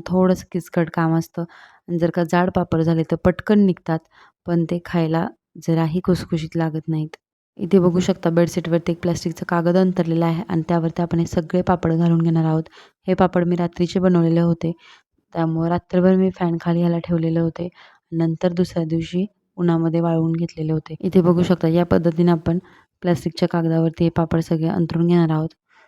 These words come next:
फॅन खाली एक बारा ते तेरा तास याला सुकवून घ्यायचं आहे आणि नंतर पूर्ण एक दिवस कडकडीत उन्हामध्ये वाळवून घ्यायचे आहेत.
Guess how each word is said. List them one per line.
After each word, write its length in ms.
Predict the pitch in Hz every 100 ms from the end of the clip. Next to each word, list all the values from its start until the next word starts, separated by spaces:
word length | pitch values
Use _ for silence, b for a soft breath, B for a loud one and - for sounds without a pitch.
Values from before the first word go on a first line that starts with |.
| b _
फॅन 180 | 180 175
खाली 200 | 170 170
एक 120 | 170 165
बारा 220 | 165 160
ते 120 | 165 170
तेरा 180 | 175 165 -
तास 160 | 165
याला 140 | 165 165
सुकवून 460 | - 165 165 170
घ्यायचं 300 | 175 170 -
आहे 120 | 160 160
आणि 160 | 160
नंतर 400 | 165 170 165 170 - _
पूर्ण 260 | 180 180 180
एक 200 | 170 160
दिवस 260 | 160 165
कडकडीत 540 | - 170 165 175 175 180
उन्हामध्ये 400 | 165 165 160 160
वाळवून 320 | 165 160 160
घ्यायचे 220 | 160 160
आहेत. 100 | 160